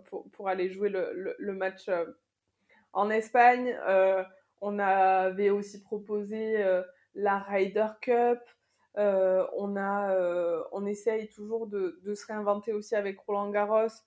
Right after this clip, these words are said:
euh, pour proposer, euh, des rencontres avec les joueurs, euh, euh, des accès à la finale. Et, et sur toute la partie, euh,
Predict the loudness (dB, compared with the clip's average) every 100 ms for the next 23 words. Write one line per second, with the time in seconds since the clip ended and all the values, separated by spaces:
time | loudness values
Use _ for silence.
0 | _ _ _ 0 0 0 -10 -10 -10 -8
1 | -8 -6 -2 0 2 0 -4 _ _ 0
2 | 0 0 -4 -6 -6 -4 -2 -2 -4 -6
3 | 0 2 4 4 4 2 -2 -2 -8 _
4 | _ 0 2 2 0 -2 0 0 0 0
5 | 2 0 -4 -6 -2 0 0 0 0 -2
6 | -6 _ _ _ _ -6 -4 -4 -4 -6
7 | -6 -10 -10 -2 0 0 -2 -6 -10 -2
8 | 0 0